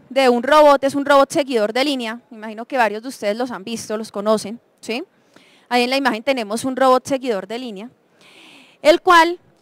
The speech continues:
está con, digamos, se, se caracteriza por tener un conjunto de sensores, los cuales van a tomar las señales,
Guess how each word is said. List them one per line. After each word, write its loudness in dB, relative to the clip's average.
está -2
con, -6
digamos, -2
se, 0
se -4
caracteriza 0
por 2
tener -2
un -8
conjunto -2
de 0
sensores, 0
los -6
cuales 0
van 2
a -2
tomar 0
las -4
señales, -4